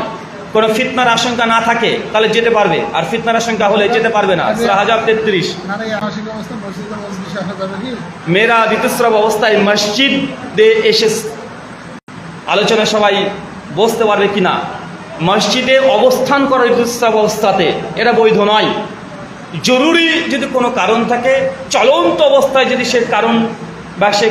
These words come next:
Speaker 1: কাজ যদি করে ফেলতে পারে, এতটুকু বৈধ। সে বুখারী মুসলিমের হাদিস, আল্লাহ নবী একদিন আম্মা জান আয়েশাকে বললেন যে, "মসজিদের ভিতরটা চাটাই,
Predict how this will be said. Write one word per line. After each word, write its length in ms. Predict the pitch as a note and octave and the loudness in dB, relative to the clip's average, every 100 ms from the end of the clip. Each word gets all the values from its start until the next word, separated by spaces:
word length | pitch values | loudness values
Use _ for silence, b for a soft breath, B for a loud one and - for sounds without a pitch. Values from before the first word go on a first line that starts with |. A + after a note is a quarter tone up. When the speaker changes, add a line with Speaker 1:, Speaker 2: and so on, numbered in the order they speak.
| A3 | 0
Speaker 1:
কাজ 240 | G#3+ A3 | -2 0
যদি 100 | A#3 A#3 | 0 2
করে 160 | B3+ B3+ | 2 4
ফেলতে 260 | B3+ B3+ | 4 4
পারে, 180 | B3+ C4 | 4 4
এতটুকু 480 | A#3+ A#3 - A#3+ G#3 | 2 0 0 -2 2
বৈধ। 360 | G#3+ F3 E3+ D#3 - - - - - - - | 2 4 0 0 -4 -10 -12 -16 -18 -16 -2
সে 160 | A3 | 2
বুখারী 240 | G#3+ A#3 A#3+ | 2 2 2
মুসলিমের 300 | A3+ B3+ A#3+ | 2 2 2
হাদিস, 240 | A#3+ C4+ - - - - - - - - - | 2 0 -4 -10 -14 -16 -16 -16 -16 -14 -4
আল্লাহ 200 | F#3+ A3+ | 0 2
নবী 140 | A#3+ B3 | 2 2
একদিন 200 | B3 A#3+ | 2 2
আম্মা 280 | G#3+ A3+ A3+ | 2 2 2
জান 140 | A#3 | 2
আয়েশাকে 380 | G3+ B3 B3+ A#3 | 0 0 2 2
বললেন 320 | A#3 A3+ A3 - - - - - - E3+ | 2 2 0 -2 -6 -12 -14 -16 -10 -2
যে, 80 | G#3 | 0
"মসজিদের 480 | G#3+ A3 G#3+ A#3+ | 2 2 2 2
ভিতরটা 340 | G#3+ A3+ A#3 A#3+ | 2 2 2 2
চাটাই, 480 | A#3+ G#3+ A#3 F#3+ | 0 0 0 0